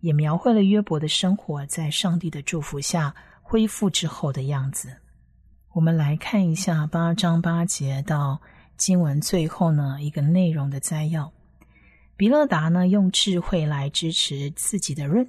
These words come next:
点，采用了智慧书里面常见的自然比喻。接着他总结了报应的教义，又向约伯保证说，他之后会经历生命的喜乐，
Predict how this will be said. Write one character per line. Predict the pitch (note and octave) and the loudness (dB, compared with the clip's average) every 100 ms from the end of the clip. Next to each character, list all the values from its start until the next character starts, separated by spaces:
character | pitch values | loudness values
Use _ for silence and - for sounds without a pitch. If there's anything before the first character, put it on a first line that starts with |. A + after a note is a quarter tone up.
| E3 | -2
点， | C3 - _ _ _ _ | -4 -12 _ _ _ _
采 | - - D3+ | -10 -6 -2
用 | D#3+ E3+ | 0 2
了 | D3+ C#3+ | 0 -2
智 | - E3 | -2 -2
慧 | E3 | 0
书 | D3+ - | -2 0
里 | E3 | 0
面 | D3 D3+ D3+ | 2 0 -2
常 | - C#3+ | -4 -6
见 | D3 F3+ D3+ | -2 0 0
的 | - | -2
自 | - E3+ | -4 -4
然 | C#3+ C#3 | -4 -4
比 | C#3 C#3 | -6 -6
喻。 | C#3+ D#3+ D#3 _ _ - _ _ _ _ - | -4 -4 -4 _ _ -20 _ _ _ _ -10
接 | - F#3+ | 0 2
着 | F#3+ E3 C#3 - | 2 0 -2 -4
他 | G3 F#3 | 0 2
总 | G3 - D3 | 2 2 0
结 | D3 C#3+ | 0 0
了 | D3 D#3 | 0 0
报 | D#3 F#3 | 0 2
应 | E3+ D#3 | 4 2
的 | D3+ | 0
教 | C#3 G3+ F#3+ | 0 2 2
义， | E3 D#3+ | 2 0
又 | E3 | -2
向 | D3+ - C#3+ D#3 | -2 0 0 0
约 | E3 | -2
伯 | D#3 D#3 | -2 -4
保 | D3+ C#3 | -2 -6
证 | C#3+ G#3 F#3 | 0 2 4
说， | - G3 G3 - - _ | 2 0 -2 -6 -20 _
他 | - G#3 | -2 0
之 | - A#3 | 2 0
后 | - A#3 F3+ | 2 0 0
会 | F#3 D#3 | -2 -2
经 | - E3+ E3+ | -2 0 2
历 | D#3+ | 0
生 | - F3 | -2 0
命 | E3+ D3+ | 0 0
的 | D3 | -2
喜 | C#3 - D3 | -4 -4 -6
乐， | C#3 E3 | -4 -6